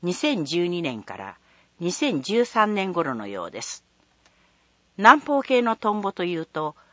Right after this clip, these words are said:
暑さに強そうですが、日本の真夏は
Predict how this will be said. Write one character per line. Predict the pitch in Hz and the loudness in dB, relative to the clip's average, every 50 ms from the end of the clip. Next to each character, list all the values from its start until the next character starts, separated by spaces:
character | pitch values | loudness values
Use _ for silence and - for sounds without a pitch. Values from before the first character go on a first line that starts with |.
| _ _ _ _ _ _ _ _ | _ _ _ _ _ _ _ _
暑 | - 208 302 - | 6 6 6 4
さ | - - 185 160 | 0 -6 -4 -4
に | 139 123 - | -4 -4 -6
強 | - - 170 190 220 214 | -6 -2 0 0 0 0
そ | - - 185 156 127 | -2 0 0 0 0
う | |
で | 117 113 | -2 -6
す | - - - | -10 -12 -14
が、 | 104 104 98 95 _ _ _ _ _ _ _ _ _ _ _ _ _ 170 | -14 -14 -16 -18 _ _ _ _ _ _ _ _ _ _ _ _ _ -4
日 | 175 196 | -2 0
本 | 233 262 294 277 262 | 2 2 2 2 2
の | 254 240 | 2 2
真 | 226 220 214 | 2 2 2
夏 | 214 214 - - 185 | 2 0 -2 -2 0
は | 175 165 165 - | 2 2 2 0